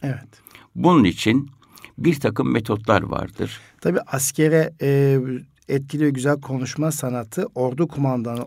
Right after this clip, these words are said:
Speaker 1: olduğu için
Speaker 2: Olma,
Speaker 1: büyük bir kalabalık hitap
Speaker 2: tabii
Speaker 1: edeceği
Speaker 2: ki.
Speaker 1: için oldukça elzem diyorsunuz.
Speaker 2: Hem aslarına
Speaker 1: Evet.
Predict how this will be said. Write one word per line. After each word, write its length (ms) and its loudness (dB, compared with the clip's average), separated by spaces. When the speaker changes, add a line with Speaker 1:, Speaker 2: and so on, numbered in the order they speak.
Speaker 1:
olduğu 260 -2
için 100 8
Speaker 2:
Olma, 420 8
Speaker 1:
büyük 240 6
bir 60 6
kalabalık 500 0
hitap 200 4
Speaker 2:
tabii 180 6
Speaker 1:
edeceği 240 0
Speaker 2:
ki. 40 -4
Speaker 1:
için 140 -4
oldukça 420 0
elzem 440 4
diyorsunuz. 420 -6
Speaker 2:
Hem 260 6
aslarına 760 0
Speaker 1:
Evet. 120 -4